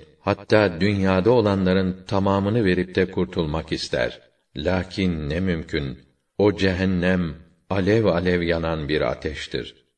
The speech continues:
Eli, ayağı, bütün uzuvları söküp atar. İmana sırtını dönüp haktan yüz çevireni,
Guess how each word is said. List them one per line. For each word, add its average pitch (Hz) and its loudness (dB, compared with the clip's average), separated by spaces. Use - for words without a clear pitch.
Eli, 95 2
ayağı, 87 0
bütün 143 -2
uzuvları 90 0
söküp - -4
atar. 73 -4
İmana 98 2
sırtını 95 -2
dönüp 92 0
haktan 92 -2
yüz 90 -4
çevireni, 90 0